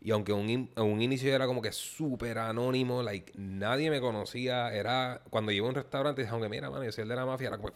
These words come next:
"Fuck", tú sabes, y, y yo como que, "Mira, no, mano, súper chilling", y vamos a ver, y yo pagaba, como que yo decía, "No, no, no". Después, pues, fu-, hubo un intercambio porque yo decía, "Mano, me estoy gastando un dineral al mes", o sea,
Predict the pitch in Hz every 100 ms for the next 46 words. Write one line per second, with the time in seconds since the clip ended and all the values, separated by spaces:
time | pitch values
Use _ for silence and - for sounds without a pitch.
0 | - 170 170 - - - - 110 113 107
1 | 101 90 71 98 95 92 98 98 104 85
2 | 110 123 101 131 113 127 117 104 87 -
3 | 101 147 107 95 87 87 - - - -
4 | 87 92 117 123 127 101 98 120 98 113
5 | 135 95 - 98 92 90 98 98 87 107
6 | 120 113 135 90 - _ _ _ _ _
7 | _ - 101 - 87 - 131 - - 92
8 | 92 101 107 113 113 98 95 123 131 107
9 | 90 - 92 107 117 95 - 87 101 -
10 | 113 117 117 110 113 95 - 110 123 92
11 | 104 101 85 - 98